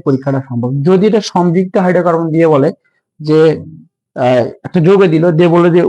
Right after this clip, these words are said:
উদ্দীপকের যৌগটা একটা অসম্পৃক্ত হাইড্রোকার্বন পরীক্ষা করো, তা ব্যাখ্যা করো। তুমি কিভাবে করবা? তুমি কি করে আসবে এটার জন্য? এটার জন্য কি করতে হবে? তুমি পরীক্ষা পর্যন্ত যখন তুমি যাবা, যাওয়ার পরে এটা কিভাবে কমপ্লিট করবা? দেখো এটা কি করতে হবে।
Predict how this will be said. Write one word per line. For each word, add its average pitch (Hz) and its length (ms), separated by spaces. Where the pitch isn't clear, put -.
উদ্দীপকের 175 420
যৌগটা 170 220
একটা 175 140
অসম্পৃক্ত 160 440
হাইড্রোকার্বন 147 480
পরীক্ষা 139 320
করো, 131 240
তা 135 100
ব্যাখ্যা 127 320
করো। 120 160
তুমি 185 120
কিভাবে 160 340
করবা? 110 260
তুমি 185 160
কি - 200
করে 160 220
আসবে 123 260
এটার 123 260
জন্য? 117 140
এটার 170 260
জন্য 185 140
কি 196 140
করতে 190 300
হবে? 127 240
তুমি 156 120
পরীক্ষা 185 320
পর্যন্ত 190 220
যখন 180 200
তুমি 180 180
যাবা, 143 260
যাওয়ার 151 160
পরে 175 120
এটা 170 100
কিভাবে 196 380
কমপ্লিট 123 380
করবা? 101 200
দেখো 151 200
এটা 165 180
কি 160 80
করতে 131 220
হবে। 95 180